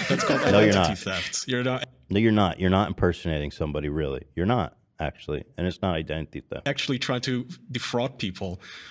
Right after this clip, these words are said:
Speaker 1: with this.
Speaker 2: Dude, you're so dumb.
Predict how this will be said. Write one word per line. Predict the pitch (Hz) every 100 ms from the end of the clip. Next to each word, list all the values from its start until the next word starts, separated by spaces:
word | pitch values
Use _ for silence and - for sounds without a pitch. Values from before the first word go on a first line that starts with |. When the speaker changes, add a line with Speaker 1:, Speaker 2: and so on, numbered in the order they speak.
| -
Speaker 1:
with | 110 107
this. | 95 - _ -
Speaker 2:
Dude, | 226 285 262 139
you're | 202 240
so | - - 185 202 196 - _ _ _
dumb. | 156 196 208 180 104 71